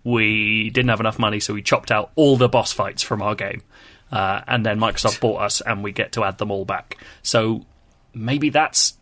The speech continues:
maybe it is literally a delay because they suddenly have enough money to actually make the game they wanted to, which, fantastic. Um, and Phil Spencer's come out and said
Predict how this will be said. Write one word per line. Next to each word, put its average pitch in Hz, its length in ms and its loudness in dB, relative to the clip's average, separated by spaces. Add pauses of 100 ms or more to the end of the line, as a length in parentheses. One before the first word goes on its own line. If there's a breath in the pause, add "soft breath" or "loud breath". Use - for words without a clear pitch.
(120)
maybe 143 300 2
it 143 60 2
is 151 160 4
literally 139 400 0
a 113 80 -2
delay 113 320 0
because 110 460 -2
they 110 140 -4
suddenly 107 340 0
have 107 160 -4
enough 110 180 -2
money 110 220 -2
to - 180 -2
actually 117 380 0
make 110 300 -2
the 113 60 0
game 113 200 0
they 113 100 0
wanted 120 360 -2
to, 143 180 0
which, 117 400 -2 (640)
fantastic. 101 640 -2 (400 loud breath)
Um, 98 420 0 (140)
and 135 140 2
Phil 139 120 2
Spencer's 107 360 0
come 110 180 -2
out 101 180 -2
and 104 100 -6
said 95 380 -2